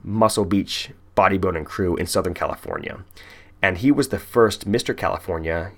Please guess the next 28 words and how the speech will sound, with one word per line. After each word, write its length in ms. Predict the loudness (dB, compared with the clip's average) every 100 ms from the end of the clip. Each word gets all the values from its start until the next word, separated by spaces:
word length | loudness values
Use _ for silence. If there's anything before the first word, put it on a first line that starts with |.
| -8
in 360 | -6 -4 -4
nineteen 280 | -4 -4 -6
forty-nine, 540 | -6 -4 -2 0 -2 -2
and 260 | -4 -4
he 180 | -6 -6
finished 380 | -4 -4 -2 -2
second 460 | -2 -4 -2 -4 -6 -14 -20 -2
in 260 | -2 0 -2
the 60 |
nineteen 440 | -2 -2 -4 -6 -6
forty-five 640 | -4 -6 -2 2 2 0
Mister 220 | -4 -6
America 320 | -2 0 0 -4
con-, 180 | -12 -8
Mer-, 240 | 0 2 2
Mister 280 | 0 2 2
America 320 | 2 -2 -6
contest. 600 | -4 -4 -6 -8 -8 -8 -18 -20 -20 -20 -20 -20 -20 -20 -20 -20 -4 4
Barbells 480 | 6 8 6 4 2
and 140 | 0 4
dumbbells 380 | 4 4 2
have 100 | 0
been 180 | -2 0
used 260 | 2 2 0
for 200 | -4 -4
strength 380 | -2 -2 -4 -4
training 320 | -6 -6 -10
for 260 | -12 -16